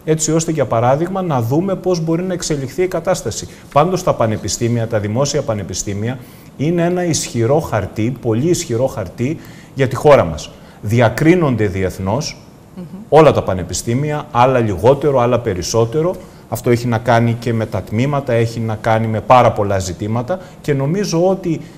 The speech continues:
Speaker 1: τα δημόσια πανεπιστήμια πρέπει ξεκάθαρα να στηριχτούν. Ένα κύριο θέμα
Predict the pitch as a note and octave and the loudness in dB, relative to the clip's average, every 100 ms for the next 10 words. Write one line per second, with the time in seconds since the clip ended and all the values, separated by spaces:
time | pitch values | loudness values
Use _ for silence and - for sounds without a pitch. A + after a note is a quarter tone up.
0 | - - B2+ A#2+ C#3 G3 - D3+ B2 A2 | -8 -2 0 2 2 0 0 0 0 -2
1 | G2+ F#2 D#3 F#3 F3 - F3 F#3+ F#3 - | -4 -6 -4 -4 -4 -2 -2 -2 -6 -6
2 | B2 - C#3 - F3 E3 D3 - A#2+ A#2 | -6 2 2 4 0 0 -4 -4 -4 -4
3 | D3 A2 E2 - - D3 F3 B2 - G#3+ | -4 -4 -6 -6 2 4 4 0 -2 0
4 | A3 D3+ A2+ A#2 G#2+ B2 | 2 2 2 2 2 0